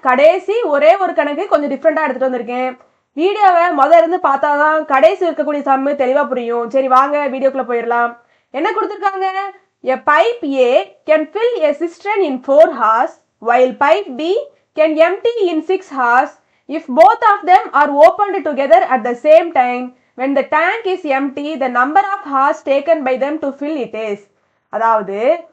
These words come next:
ஒரு நீர் தொட்டியை குழாய் ஏ வழியாக நீர் விட்டு நிரப்பும் நேரத்தில் நாலு மணி நேரம் ஆகிறது. அதே நேரத்தில் குழாய் பி ஆனது ஆறு மணி நேரத்தில் தொட்டியை நீர் இல்லாமல் திறந்து விட்டு காலி செய்கிறது. ஒரே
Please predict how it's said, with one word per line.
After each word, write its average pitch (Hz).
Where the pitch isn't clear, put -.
ஒரு 254
நீர் 359
தொட்டியை 294
குழாய் 330
ஏ 302
வழியாக 277
நீர் 339
விட்டு 359
நிரப்பும் 311
நேரத்தில் 269
நாலு 262
மணி 349
நேரம் 285
ஆகிறது. 214
அதே 330
நேரத்தில் 359
குழாய் 349
பி 359
ஆனது 311
ஆறு 311
மணி 392
நேரத்தில் 311
தொட்டியை 339
நீர் 330
இல்லாமல் 311
திறந்து 359
விட்டு 330
காலி 330
செய்கிறது. 240
ஒரே 311